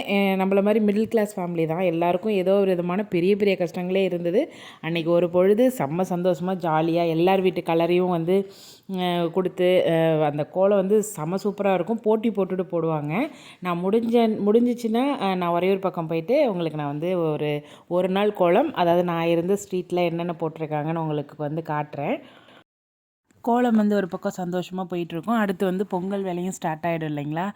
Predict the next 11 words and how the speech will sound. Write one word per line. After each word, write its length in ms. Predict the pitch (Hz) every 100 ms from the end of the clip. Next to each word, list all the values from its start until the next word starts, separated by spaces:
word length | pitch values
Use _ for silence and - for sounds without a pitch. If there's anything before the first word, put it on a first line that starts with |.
| - - -
அம், 420 | 170 170 165 165 160
உண்மையிலேயே 480 | 175 180 185 196 208
இந்த 220 | 185 180
மாதிரியான 500 | 175 180 180 180 185
விசேஷங்கள்லாம் 600 | 170 175 165 165 160 170
நாம 280 | 165 165 160
குழந்தையா 560 | 170 165 180 185 185
இருக்கிறப்ப 400 | 175 165 160 156
தான் 200 | 160 175
வந்து 220 | 160 160 170
அதிகமா, 480 | 160 165 175 185